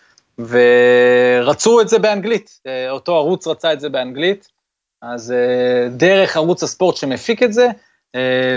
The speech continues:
נולד ה-, הפרויקט הזה, ואני, אה, משדר את זה באנגלית, שבשבילי, אה,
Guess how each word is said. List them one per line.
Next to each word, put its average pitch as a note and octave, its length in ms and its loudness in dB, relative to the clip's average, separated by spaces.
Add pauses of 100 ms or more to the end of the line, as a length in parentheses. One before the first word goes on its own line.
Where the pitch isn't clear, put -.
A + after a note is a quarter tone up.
נולד C3+ 500 0
ה-, B2+ 720 0
הפרויקט D3+ 460 -2
הזה, G#3 300 0
ואני, C#3+ 440 -6
אה, C3 120 -2
משדר C3 420 -2
את B2 60 -4
זה B2 80 -8
באנגלית, A#2+ 460 -2
שבשבילי, C3+ 600 0 (600)
אה, B2 120 -8